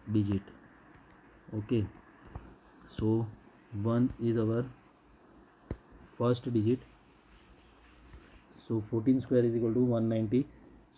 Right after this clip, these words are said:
सिक्स, ओके। तो टू एन नंबर्स की भी हमने बात कर ली है यहाँ पर, कितने हैं नंबर?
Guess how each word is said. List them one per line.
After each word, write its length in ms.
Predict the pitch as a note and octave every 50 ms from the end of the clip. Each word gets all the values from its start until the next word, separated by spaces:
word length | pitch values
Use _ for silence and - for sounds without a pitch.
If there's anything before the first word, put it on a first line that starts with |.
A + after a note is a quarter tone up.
| - -
सिक्स, 380 | - A#2+ G#2 G#2+ - - - - - - - - - _ - -
ओके। 300 | A2+ A2 A2 C#3+ B2+ G#2 - - - - - - - - - _ _
तो 80 | - A2 G#2 -
टू 140 | B2 B2
एन 120 | C3 B2+ B2+
नंबर्स 360 | B2+ B2 B2 B2 B2 A#2+ -
की 100 | - A#2+
भी 180 | A#2+ B2 B2 A#2+ A#2+ - -
हमने 220 | A#2 A#2 A#2+ A#2+
बात 240 | A2+ A#2 A#2 A2+ A2+ -
कर 60 | -
ली 160 | A2+ A#2 A#2+ A#2
है 60 | A#2 A#2+
यहाँ 160 | A#2 A2 G#2+
पर, 120 | G#2+ A2+ A#2 - - - - - - - - - _ _ _ _ - - - - -
कितने 200 | - A2+ A2+ B2
हैं 80 | A#2+ B2
नंबर? 300 | A#2+ A#2 A#2 A2+ A#2+ C3+